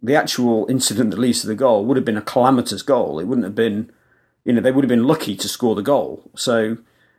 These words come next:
um, and they do, they don't really do anything else in that half,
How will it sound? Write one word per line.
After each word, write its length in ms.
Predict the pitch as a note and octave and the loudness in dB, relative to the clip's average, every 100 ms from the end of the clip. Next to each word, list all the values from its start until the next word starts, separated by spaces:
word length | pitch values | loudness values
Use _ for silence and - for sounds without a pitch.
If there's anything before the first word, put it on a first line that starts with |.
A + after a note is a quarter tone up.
| _ - | _ -4
um, 600 | A2+ A2 G#2+ G#2 A2 G#2+ _ _ _ _ _ - | 0 2 2 0 -4 -6 _ _ _ _ _ -10
and 320 | F2 C#3 D3+ | -6 0 2
they 80 | D3 | 2
do, 240 | D#3+ D3+ | 2 0
they 340 | - G#2+ - | -2 -6 0
don't 160 | D#3 D#3+ | 2 2
really 140 | D3+ | 2
do 140 | C3+ D3 | 2 2
anything 300 | D#3+ - C3+ | 2 2 2
else 240 | D#3+ C3+ | 4 2
in 100 | A#2 | 0
that 160 | A#2 F#2+ | -4 0
half, 460 | C#3+ F#2+ - - | 0 0 -4 -16